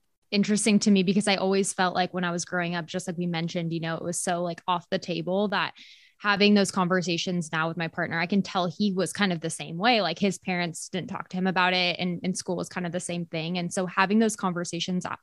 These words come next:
first are so uncomfortable, like, being able to talk to your partner about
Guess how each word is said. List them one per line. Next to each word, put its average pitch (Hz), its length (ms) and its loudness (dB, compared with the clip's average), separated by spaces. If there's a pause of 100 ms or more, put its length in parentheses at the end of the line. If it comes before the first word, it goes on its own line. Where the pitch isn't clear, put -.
first 175 320 -4
are 180 80 -4
so 175 220 -4
uncomfortable, 180 640 -2
like, 160 340 -2 (560)
being 214 220 8
able 196 320 2
to 196 160 -2
talk 170 280 -4
to - 100 -2
your 185 60 2
partner 170 500 -2
about 170 400 2